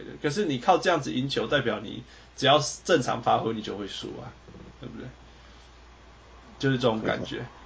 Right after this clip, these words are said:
Speaker 2: 错。
Speaker 1: 嗯，你觉得 Curry 回来以后对勇士队的帮助，目前为止是正面的吗？
Speaker 2: 肯定是有啊，你有一个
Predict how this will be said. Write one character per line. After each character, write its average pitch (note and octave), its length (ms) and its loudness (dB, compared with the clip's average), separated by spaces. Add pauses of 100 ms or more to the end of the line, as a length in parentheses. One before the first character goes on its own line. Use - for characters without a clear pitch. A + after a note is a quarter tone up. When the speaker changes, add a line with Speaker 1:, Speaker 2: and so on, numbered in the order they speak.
(200)
Speaker 2:
错。 C3 80 2 (400)
Speaker 1:
嗯， C3+ 260 -2
你 D#3 160 6
觉 G3 160 10
得 G#3 380 12
Curry G3 440 6
回 D#3+ 160 6
来 D3 200 8
以 - 20 2
后 D#3 160 6
对 D3+ 220 0 (240)
勇 A2+ 180 -2
士 D3 140 -4
队 C#3 160 0
的 A2+ 60 2
帮 A#2 260 -2
助， A#2 160 -4 (960)
目 D3 160 0
前 A2 220 0
为 A2 120 0
止 A#2 140 -6
是 B2 140 -2
正 A#2+ 240 2
面 A#2 160 -2
的 G#2 80 -6
吗？ - 140 -10 (1600)
Speaker 2:
肯 G#2+ 140 6
定 C#3 160 10
是 C#3 120 6
有 F2+ 160 8
啊， - 80 -4 (120)
你 A2+ 100 6
有 G#2+ 140 12
一 G#2 100 8
个 G2+ 400 12